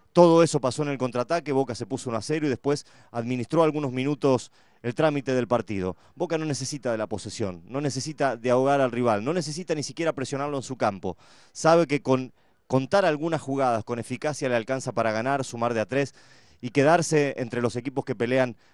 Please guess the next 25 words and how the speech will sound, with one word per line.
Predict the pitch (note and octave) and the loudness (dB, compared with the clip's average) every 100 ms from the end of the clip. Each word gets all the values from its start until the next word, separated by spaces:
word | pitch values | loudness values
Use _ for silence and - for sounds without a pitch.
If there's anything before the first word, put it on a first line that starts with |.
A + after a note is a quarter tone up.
| _ | _
por | B2 A#2 | -2 0
el | G#2+ | -2
título. | A2 F#2+ F2+ | -8 -6 -6
Parecía | E2+ C3+ C3+ A2+ E3+ E3+ D3+ _ _ - | -2 0 0 -2 0 2 0 _ _ -2
esa | F3 - | 0 2
la | C3+ | 0
tónica | B2+ D3 C#3 C3 | 2 2 2 2
del | B2+ | 2
partido, | A2+ B2 - D3 | 2 -2 0 0
sobre | A#2 C3 B2 | 0 0 -2
todo | C#3+ D#3+ C#3+ | 2 2 4
cuando | B2+ A#2+ | 2 0
terminó | A#2 A#2 B2 D3 | -2 -4 -2 -2
el | |
primer | C3 B2 B2 | -2 -4 -4
tiempo | C#3 C#3 C3 | -6 -2 0
de | C3 | 0
esa | B2 | -2
manera | A2+ C#3 D3+ | -4 -2 0
y | B2+ | 0
Boca | C3 B2+ | 0 -2
se | A2 | -4
había | A#2+ B2+ | -2 -2
quedado | A#2+ C3 B2+ | 0 2 2
además | A2+ B2+ C#3 | 2 -2 -6